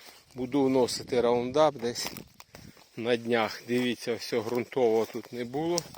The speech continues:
Яка ситуація. Вірніше, він тут був, но собака тут порив,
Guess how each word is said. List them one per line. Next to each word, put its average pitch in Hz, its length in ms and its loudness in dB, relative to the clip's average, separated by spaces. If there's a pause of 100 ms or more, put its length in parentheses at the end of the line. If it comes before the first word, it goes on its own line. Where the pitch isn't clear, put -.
(600)
Яка 120 340 -2
ситуація. 117 840 -6 (840)
Вірніше, 131 500 -2
він 123 180 0
тут 139 220 -4
був, 156 280 2
но 123 160 -2 (100)
собака 127 540 0
тут - 240 -8
порив, 127 460 2